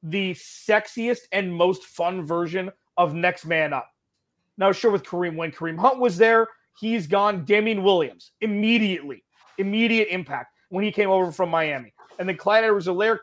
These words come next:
shot out of the gate strong after being drafted at L S U, has kind of retracted, but you've got Derek Gore, Jerick McKinnon, it doesn't matter. And then, uh, signing Ron-, uh, uh, Ronald Jones.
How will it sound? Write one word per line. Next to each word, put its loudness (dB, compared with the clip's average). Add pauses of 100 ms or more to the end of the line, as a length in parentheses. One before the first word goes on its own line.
shot 0
out 4
of 2
the -2
gate -4
strong 2
after -2
being 0
drafted -2
at 2
L 2
S -6
U, 0 (240)
has -6
kind 0
of 2
retracted, 0 (200)
but 2
you've -6
got -2
Derek 6
Gore, 8 (180)
Jerick 4
McKinnon, -4
it -4
doesn't 0
matter. -2
And -6
then, -6 (320)
uh, -4
signing -4 (240)
Ron-, 0
uh, 4
uh, 0
Ronald 0
Jones. -4